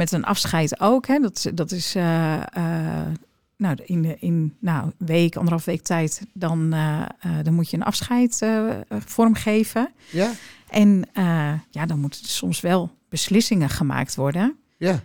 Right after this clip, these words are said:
Speaker 1: Ja, dan moet je dan soms ook wel een beetje, hè, wat, wat, eh, ja, aangeven van, "Nou, nu moet er toch wel een beslissing ge-, gemaakt
Speaker 2: Ja.
Speaker 1: worden." En dan denk ik, "Oh, ben ik nou ongeduldig?" Of, eh,
Speaker 2: Ja.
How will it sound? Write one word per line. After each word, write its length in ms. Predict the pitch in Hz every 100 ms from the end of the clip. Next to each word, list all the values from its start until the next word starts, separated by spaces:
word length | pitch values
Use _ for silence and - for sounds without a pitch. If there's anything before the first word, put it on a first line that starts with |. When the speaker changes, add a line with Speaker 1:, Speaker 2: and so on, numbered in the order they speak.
| _ -
Speaker 1:
Ja, 120 | 147
dan 120 | 151
moet 120 | 151
je 80 | -
dan 260 | 165 156 - _
soms 300 | - - 180
ook 100 | 160
wel 80 | 170
een 80 | 156
beetje, 560 | 147 196 190 143 160 165 _ _ _
hè, 200 | 185 196
wat, 300 | 175 160 -
wat, 320 | 180 165 - -
eh, 680 | 170 160 156 151 151 160 160 190 - _ _ _ _ 208 190
ja, 280 | 175 175 147 175 - - - -
aangeven 480 | 180 196 - 170 -
van, 100 | 175
"Nou, 280 | 165 165 233
nu 240 | 175 190 196
moet 200 | 185 -
er 80 |
toch 180 | - 208
wel 180 | 202 202
een 60 | 170
beslissing 480 | - 214 214 175
ge-, 260 | - 156 -
gemaakt 340 | - 196 160 156
Speaker 2:
Ja. 160 | 110
Speaker 1:
worden." 220 | 73 76 -
En 100 | 180
dan 100 | 160
denk 180 | 160
ik, 60 | -
"Oh, 80 | 190 151
ben 120 | 175
ik 60 |
nou 140 | 165 -
ongeduldig?" 640 | 175 170 - 214 196 -
Of, 220 | - -
eh, 220 | - - - - 165
Speaker 2:
Ja. 200 | 123